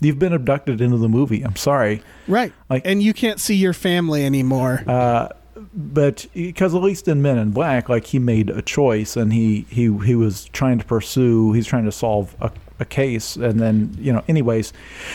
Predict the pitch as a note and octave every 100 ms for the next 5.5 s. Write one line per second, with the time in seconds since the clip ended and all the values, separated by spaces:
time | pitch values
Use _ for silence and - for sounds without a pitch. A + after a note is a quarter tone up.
0 | - - F3+ F#3+ G3 G3 F3+ F3+ G3+ F#3+
1 | F3 G3 G3 D#3+ C#3+ C#3 B2+ - - -
2 | C3+ B2+ C3+ B2+ B2+ A#2+ A2+ - - C3+
3 | C3+ A#2 A2 A#2+ A2+ - - - C3 A#2+
4 | B2 A#2+ A2+ A#2 - D3 C3+ B2 B2 A#2+
5 | A2+ B2+ A2+ G#2+ -